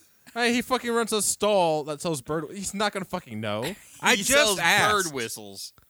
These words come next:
Speaker 2: All I did was ask. I wasn't expecting it. I didn't, like, I just asked. Maybe he did know. I didn't know until I asked, and then he was an asshole
Speaker 3: Well,
Speaker 2: about
Speaker 3: now you
Speaker 2: it.
Speaker 3: know, never ask bird whistle guy.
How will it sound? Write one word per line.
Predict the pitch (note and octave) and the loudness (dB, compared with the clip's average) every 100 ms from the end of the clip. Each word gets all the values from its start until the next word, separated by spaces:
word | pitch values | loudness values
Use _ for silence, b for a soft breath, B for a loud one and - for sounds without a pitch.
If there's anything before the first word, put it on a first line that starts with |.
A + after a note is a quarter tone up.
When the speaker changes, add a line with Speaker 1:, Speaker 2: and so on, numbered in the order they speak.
| - | 2
Speaker 2:
All | G3 C#4 | 4 6
I | B3+ | 4
did | F#3 A3 | 2 0
was | F#3 | 0
ask. | D#3 C3 D#2 - D3 | 2 0 0 -6 -4
I | |
wasn't | D#3 C#3+ G#3+ A3+ A#3 F#3 _ _ _ _ b b b | -2 2 0 2 -4 -6 _ _ _ _ b b b
expecting | - D#3 - A#2+ D#3+ - G#3+ G#3 | -4 -2 -2 -2 -2 -2 -2 0
it. | G#3+ G#3+ G#3 | -2 0 -2
I | - B2+ | -2 -4
didn't, | B2 B2+ A#2+ - | -2 -4 -6 -12
like, | A#2+ G2+ _ b b b b b _ _ _ _ G2+ | -12 -12 _ b b b b b _ _ _ _ -8
I | |
just | B2 D3 D3+ | -6 -6 -4
asked. | F3 A#3 G#2 - | -2 -4 -8 -10
Maybe | G#2+ A2+ D3+ | -4 -4 -2
he | D#3 F3 | -4 -4
did | G#3 B3+ | -4 -4
know. | C#3+ F2+ F2 - _ _ _ _ _ _ _ _ _ _ - | -4 -6 -8 -18 _ _ _ _ _ _ _ _ _ _ -4
I | D3 | -2
didn't | C#3 F#3+ C#3 | 2 0 2
know | E3 G#3 | 0 0
until | D3+ D#3 C#3 | -2 -4 -4
I | C3 | -2
asked, | D#3+ D3 - | -4 -6 -8
and | A#2 | -8
then | A#2+ | -8
he | C#3 | -10
was | B2 | -10
an | A#2 | -6
asshole | B2 D3+ A#2 F#2+ | -6 -6 -6 -6
Speaker 3:
Well, | F#2 | -4
Speaker 2:
about | C#3 | -2
Speaker 3:
now | |
you | D#3+ | -2
Speaker 2:
it. | D#3 | -2
Speaker 3:
know, | D3 C3 | -4 -4
never | A#2+ B2+ B2+ | -6 -8 -8
ask | A#2+ G#2+ | -10 -12
bird | - A2 G2+ | -14 -14 -14
whistle | G2 - G2 | -16 -16 -18
guy. | G#2+ F#2+ F#2 | -20 -18 -20